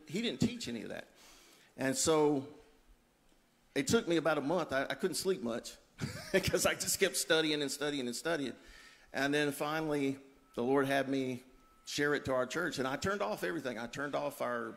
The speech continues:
public broadcast and said, "I'm just gonna share it to our church and see how, how they respond." And it, it's been amazing. And then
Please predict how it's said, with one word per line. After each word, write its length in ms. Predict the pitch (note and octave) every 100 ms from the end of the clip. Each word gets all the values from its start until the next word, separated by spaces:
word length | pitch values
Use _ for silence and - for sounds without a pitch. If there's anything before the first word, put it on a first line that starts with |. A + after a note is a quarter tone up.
| -
public 400 | - D3 D3 D3
broadcast 800 | B2 C#3 D3 C#3 C#3+ C#3 C3+ -
and 240 | B2 A2
said, 160 | A2 B2
"I'm 120 | C3
just 120 | D#3+
gonna 120 | B3 G#3+
share 200 | G3+ F#3+
it 60 |
to 60 | E3
our 120 | E3+
church 240 | - D#3+
and 80 | C3+
see 160 | B2 D3
how, 360 | D3 C#3+ C3+ - - - - -
how 100 | C#3
they 100 | C#3+
respond." 520 | C#3 - C#3+ D#3+ B2
And 100 | B2
it, 100 | - - - _ _ -
it's 140 | C#3
been 140 | B2+
amazing. 540 | C3+ C#3 D#3+ D3+ C#3+ C3
And 120 | C3+
then 240 | C#3 C3+